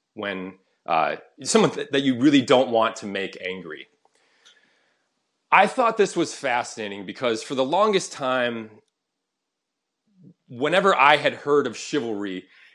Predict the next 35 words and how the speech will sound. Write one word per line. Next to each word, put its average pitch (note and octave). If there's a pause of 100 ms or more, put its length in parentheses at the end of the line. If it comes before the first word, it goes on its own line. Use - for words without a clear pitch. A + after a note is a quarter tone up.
(140)
it D#3
was - (160)
simply, F#3
you C3+
know, B2 (200)
a B2
man E3
holding D3
a G2+
door A2
open G#2+
for G#2
a F2
woman E2 (460)
and A2
some B2+
nostalgic B2
onlooker F#2+
saying, F#2+ (100)
"Oh, B2
I A#2+
guess -
chivalry A2+
isn't G#2
dead." F2 (1300)
And D3
Lewis B3
is B2+
making D#3
the B2+
point C3+
that B2
it's A2
really C3
something G2